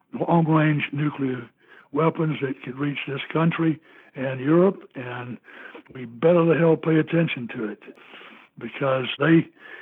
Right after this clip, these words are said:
again, these are very pragmatic people. They, they're gonna, they're not gonna abide by treaties. You have to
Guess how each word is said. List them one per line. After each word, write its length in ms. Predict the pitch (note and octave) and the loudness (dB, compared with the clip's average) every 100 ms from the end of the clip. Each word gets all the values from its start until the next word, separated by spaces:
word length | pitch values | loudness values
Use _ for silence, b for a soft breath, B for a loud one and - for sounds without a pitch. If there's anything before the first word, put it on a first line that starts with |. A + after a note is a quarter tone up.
| B B C3 | B B -14
again, 440 | B2+ D3+ D3+ C#3 | -4 0 0 0
these 240 | D#3 E3+ C#3 | 2 2 2
are 60 | |
very 240 | C3+ D#3 D#3 | 2 2 2
pragmatic 680 | D#3 D#3 C#3+ D3+ D3 B2+ | 2 0 0 -2 -4 -6
people. 320 | D#3 D3 A#2+ | -4 -4 -4
They, 140 | A#2+ C#3+ C#3+ - | -2 -2 0 -2
they're 140 | C3+ | -4
gonna, 240 | D3 C#3 | -4 -2
they're 140 | C#3 C3+ | -4 -4
not 240 | D3 D3+ | -4 -2
gonna 140 | D3+ C#3+ | -4 -4
abide 360 | C3+ D3 C#3+ | -2 0 0
by 140 | C#3+ C#3 | -2 -6
treaties. 520 | - D3+ D3 D3 C#3 - B B B B B B | -4 -2 0 -2 -4 -10 B B B B B B
You 360 | C3+ B2 C3 C3+ | -12 -10 -6 -4
have 180 | D3 - | -4 -4
to 160 | B2+ | -8